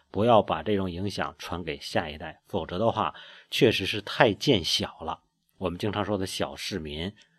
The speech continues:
啊，这种，这种思维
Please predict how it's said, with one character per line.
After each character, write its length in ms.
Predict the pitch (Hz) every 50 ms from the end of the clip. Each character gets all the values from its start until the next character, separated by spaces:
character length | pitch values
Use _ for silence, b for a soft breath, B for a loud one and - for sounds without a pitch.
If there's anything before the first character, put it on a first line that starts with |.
| b b -
啊， 400 | 107 98 98 92 85 78 73 76 _ _ _ _ _
这 120 | - 120 98
种， 220 | 98 101 101 104 -
这 160 | - 143 120
种 300 | 101 95 90 87 90 87
思 260 | - - - - 131
维 320 | 131 117 113 110 113 120